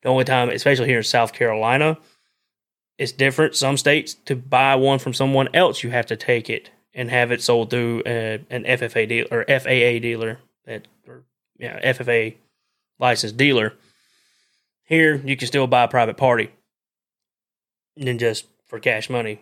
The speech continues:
If I'm gonna buy a gun from someone, or if I'm gonna sell a gun to someone, I do a bill of sale just to cover my ass. But, uh, you don't have to do that. It says, uh, Biden will enact universal background check legislation and close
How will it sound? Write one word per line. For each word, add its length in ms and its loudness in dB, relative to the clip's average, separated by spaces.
If 200 -12
I'm 200 2
gonna 120 4
buy 220 6
a 60 2
gun 400 2
from 120 -6
someone, 640 2
or 80 -4
if 100 -4
I'm 120 4
gonna 100 0
sell 300 0
a 40 0
gun 180 2
to 60 0
someone, 500 2
I 220 0
do 200 2
a 40 2
bill 240 -2
of 60 -6
sale 400 2
just 300 0
to 60 -14
cover 240 2
my 320 2
ass. 400 -4
But, 260 -2
uh, 160 0
you 260 -2
don't 180 4
have 200 0
to 80 -12
do 200 -4
that. 200 -6
It 140 -6
says, 220 0
uh, 120 2
Biden 260 4
will 180 4
enact 320 2
universal 880 2
background 400 0
check 220 -2
legislation 720 0
and 100 -8
close 260 -2